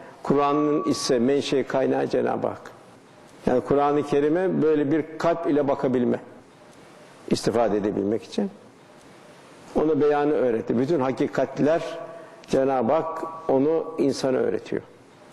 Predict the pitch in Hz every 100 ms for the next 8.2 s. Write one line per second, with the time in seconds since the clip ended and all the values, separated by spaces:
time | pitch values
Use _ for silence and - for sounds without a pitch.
0 | - - - 143 156 156 135 120 107 101
1 | 110 143 110 143 139 131 131 120 127 123
2 | - - - - - - - - - -
3 | - - - - - - - 147 151 170
4 | 185 - 202 147 147 175 170 175 170 160
5 | 170 165 156 160 151 - 165 147 160 151
6 | 175 175 - 170 139 113 113 - - -
7 | - - - - - 135 160 156 - 123
8 | 107